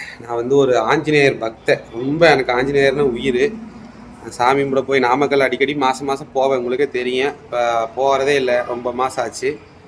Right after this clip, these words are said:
சரி, இங்க பக்கத்துலயே பஞ்சமுக ஆஞ்சநேயர் கோயில் இருக்கு, அங்க போய் சாமி கும்பிட்டு அப்படியே நம்ம வேலைக்கு கிளம்புவோம்.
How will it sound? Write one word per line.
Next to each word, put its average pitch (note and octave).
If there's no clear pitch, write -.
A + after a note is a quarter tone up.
சரி, C#3+
இங்க C#3
பக்கத்துலயே F3
பஞ்சமுக E3+
ஆஞ்சநேயர் D3
கோயில் C3+
இருக்கு, B2+
அங்க B2+
போய் D3+
சாமி C#3
கும்பிட்டு C3+
அப்படியே C3
நம்ம B2+
வேலைக்கு B2+
கிளம்புவோம். A#2+